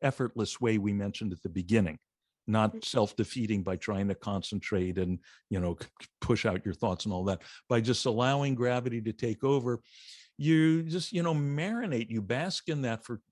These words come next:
Speaker 1: you know, twenty, fifteen, ten minutes a day, something like that.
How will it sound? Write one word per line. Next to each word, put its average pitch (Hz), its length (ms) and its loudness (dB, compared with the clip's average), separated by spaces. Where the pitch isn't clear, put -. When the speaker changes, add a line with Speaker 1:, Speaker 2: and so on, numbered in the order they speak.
Speaker 1:
you 277 120 0
know, 262 200 -4
twenty, 131 440 2
fifteen, 127 460 0
ten 117 280 -2
minutes 120 300 -2
a 113 60 0
day, 107 220 0
something 117 400 -2
like 110 200 -2
that. 110 180 2